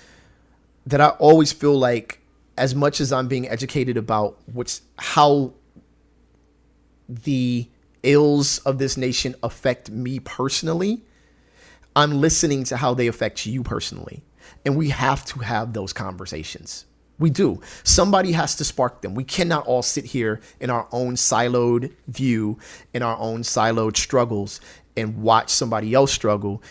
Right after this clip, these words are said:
and try to understand it from this oppressive, supremacist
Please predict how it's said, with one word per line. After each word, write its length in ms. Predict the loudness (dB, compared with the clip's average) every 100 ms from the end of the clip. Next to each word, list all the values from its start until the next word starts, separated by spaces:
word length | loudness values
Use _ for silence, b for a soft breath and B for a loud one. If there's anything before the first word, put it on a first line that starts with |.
| B _ -6
and 400 | -2 -2 -4 -8 _ _ -10
try 280 | 0 4
to 140 | 4 2
understand 540 | -2 -4 -4 -2 -2
it 100 | -4
from 280 | -2 -4 -2
this 420 | -2 0 0 -2 _ _ _ _ -6
oppressive, 540 | -2 0 0 -2 -2
supremacist 960 | -4 -6 -4 -4 -4 -4 -4 -4 -8